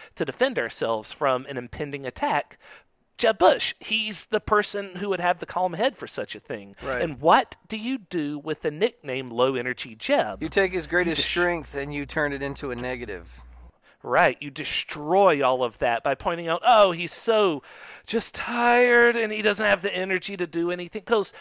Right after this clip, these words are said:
Speaker 1: what you're actually looking at whenever you look at him is a calm collectiveness, but what you're making people see is just sort of sluggish. "Uh, he's not really there. He's not really paying attention." Suddenly you don't trust him at all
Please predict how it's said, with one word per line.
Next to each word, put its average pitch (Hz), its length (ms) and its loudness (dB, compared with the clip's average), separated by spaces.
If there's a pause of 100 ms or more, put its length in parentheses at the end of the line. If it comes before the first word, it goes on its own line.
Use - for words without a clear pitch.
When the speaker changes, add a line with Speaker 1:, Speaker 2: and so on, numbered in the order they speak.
(140)
Speaker 1:
what 220 200 4
you're 196 160 2
actually 202 340 0
looking 196 300 -4
at 185 140 0
whenever 175 220 -4
you 151 80 -6
look 233 180 -2
at 214 100 -8
him 160 240 -4
is 151 200 -10
a 165 80 -6
calm 165 640 -2
collectiveness, 165 760 -2 (220)
but 175 80 -2
what 175 240 2
you're 165 140 -6
making 175 460 -8
people 147 340 -10
see 170 840 -10 (280)
is 160 180 -4
just 160 220 -6
sort 151 180 2
of 139 100 -4
sluggish. 117 1040 -2 (420)
"Uh, 196 340 6
he's 185 180 0
not 190 200 2
really 170 340 -2
there. 127 360 -4
He's 151 160 -10
not 170 140 -4
really 160 200 -4
paying 160 280 -10
attention." 151 360 -12
Suddenly 196 340 -6
you 156 100 -10
don't 156 180 -2
trust - 300 -4
him 143 100 -4
at 123 140 -4
all 151 340 0